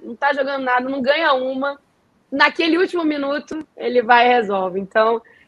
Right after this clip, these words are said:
eu, eu não tiraria o Neymar também, se eu fosse pedir. Podia tá jogando mal, errando tudo, isolando a bola. É por isso também que eu não sou treinadora, né? Tô aqui,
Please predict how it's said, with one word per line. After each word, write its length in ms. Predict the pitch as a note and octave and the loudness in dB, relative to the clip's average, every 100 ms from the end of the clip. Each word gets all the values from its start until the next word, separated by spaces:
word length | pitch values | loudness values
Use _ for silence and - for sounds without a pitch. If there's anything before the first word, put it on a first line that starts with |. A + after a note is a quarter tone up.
| - | 2
eu, 300 | A#3 B3+ C4+ | 8 8 8
eu 200 | C4 D#4 | 6 6
não 140 | F#4 | 6
tiraria 360 | D4 D#4+ D#4 D4 | 4 6 6 6
o 40 | |
Neymar 400 | D4 C#4+ A#3+ A#3+ | 4 4 4 4
também, 240 | B3 A3+ A3+ | 2 -2 -2
se 80 | A3+ | -4
eu 60 | |
fosse 180 | G3 G#3 | -12 -12
pedir. 180 | G3+ G3 | -14 -14
Podia 180 | - A#3 | -4 2
tá 140 | C4+ C4+ | 4 4
jogando 440 | C4+ A#3+ C#4+ D#4 | 4 2 2 0
mal, 440 | C4 A3+ G#3+ A#3 A#3+ | 2 6 8 8 6
errando 360 | A#3+ C4+ D4+ B3+ - | 2 0 -2 -4 -12
tudo, 260 | A#3+ A#3+ A3+ | -10 -6 -4
isolando 440 | A#3+ B3+ C4+ D4+ | 0 4 4 4
a 80 | D4 | 2
bola. 520 | G#3+ G#3+ A3 A#3 A#3+ _ _ _ _ - | 0 2 4 6 2 _ _ _ _ 4
É 100 | F#4 | 4
por 160 | A4 | 6
isso 220 | G#4+ G#4+ G4 | 4 4 2
também 240 | G4+ F#4+ | 2 2
que 80 | G#4+ | 0
eu 40 | |
não 80 | G#4+ | -2
sou 140 | - | -2
treinadora, 540 | - G4+ G#4+ C#4 B3 A3 | -4 0 0 0 -2 -4
né? 120 | A3 | -8
Tô 120 | G#3+ | -8
aqui, 440 | B3 - A#3+ C4 | -8 -6 0 0